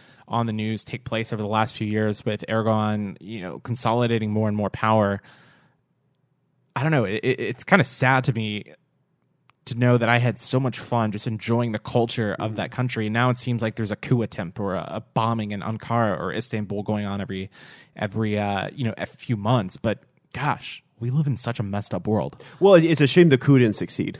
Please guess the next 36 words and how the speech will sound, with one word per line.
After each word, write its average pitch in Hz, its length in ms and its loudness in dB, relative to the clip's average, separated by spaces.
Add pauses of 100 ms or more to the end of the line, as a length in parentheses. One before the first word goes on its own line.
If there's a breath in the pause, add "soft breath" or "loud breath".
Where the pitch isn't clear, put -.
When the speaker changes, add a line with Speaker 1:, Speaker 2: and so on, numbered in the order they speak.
Speaker 2:
<laughs> 131 80 6
because 147 400 10
this 165 180 8
actually 143 300 6
happens 123 260 8
in 113 120 2
Turkey 110 320 0
once 107 320 2
every, 98 500 -2
like, 98 240 -6
decade 101 380 -4
or 117 100 2
so. 127 320 4
So 113 320 0 (320 loud breath)
I, 120 320 2
I'm, 113 320 0
I'm 110 140 -2
actually 110 320 -4
sort 107 240 -2
of, 95 200 -10
uh, 101 100 -10
it 98 100 -4
was 110 160 -6
a 113 60 -4
little 110 160 -2
disappointed 101 540 -6
they 95 60 -10
didn't 90 200 -10
overthrow 92 380 -8
him. 95 100 -6
But, 175 180 4 (240 loud breath)
you - 100 -4
know, 175 180 2
I, 151 220 0
I 156 80 0
think, 151 380 -2